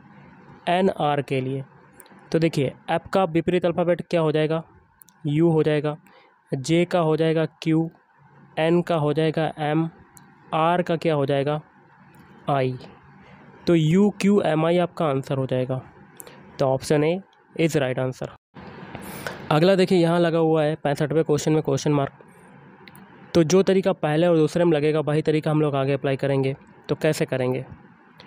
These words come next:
तो देखिए अगर हम लोग एक का square करें और एक को ही इसमें जोड़ दें तो हमें क्या मिल जाता है, दो। अब आगे है दस के लिए,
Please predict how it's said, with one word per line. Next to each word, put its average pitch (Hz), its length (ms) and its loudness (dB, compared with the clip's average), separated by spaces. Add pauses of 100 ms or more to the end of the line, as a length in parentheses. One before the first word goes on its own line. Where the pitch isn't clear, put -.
(500)
तो 165 80 2
देखिए 135 320 0 (460)
अगर 170 240 2
हम 156 200 4
लोग 147 200 2 (400)
एक 180 220 2
का 160 180 2
square 165 320 -2
करें 160 260 -2
और 156 220 -2
एक 160 220 -2
को 165 120 -2
ही 165 120 2
इसमें 160 240 0
जोड़ 147 220 0
दें 139 140 0
तो 143 80 -2
हमें 143 160 0
क्या 151 180 -2
मिल 147 140 2
जाता 143 200 0
है, 156 60 0
दो। 123 320 -4 (840)
अब 165 120 2
आगे 170 260 2
है 175 280 0 (1120)
दस 143 280 -2
के 165 160 0
लिए, 156 240 0